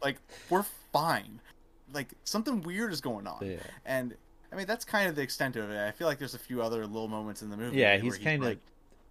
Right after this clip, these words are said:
Speaker 2: his, like, character throughout the movie is just kinda discovering that he's invincible is kind of what he's discovering, pretty
Speaker 1: Yeah.
Speaker 2: much. He's like,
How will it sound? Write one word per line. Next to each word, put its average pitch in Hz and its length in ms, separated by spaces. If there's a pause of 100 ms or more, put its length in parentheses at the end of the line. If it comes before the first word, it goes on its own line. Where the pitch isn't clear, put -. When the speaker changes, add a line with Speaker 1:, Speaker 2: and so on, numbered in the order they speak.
Speaker 2:
his, 127 240
like, 131 320 (540)
character 117 500
throughout 90 320
the 98 80
movie 95 320
is 78 80
just - 180
kinda 95 220
discovering 82 840
that 82 120
he's 87 200
invincible 76 600
is - 120
kind - 200
of - 60
what - 140
he's - 160
discovering, - 560
pretty 160 120
Speaker 1:
Yeah. 135 140
Speaker 2:
much. - 160
He's - 140
like, 69 160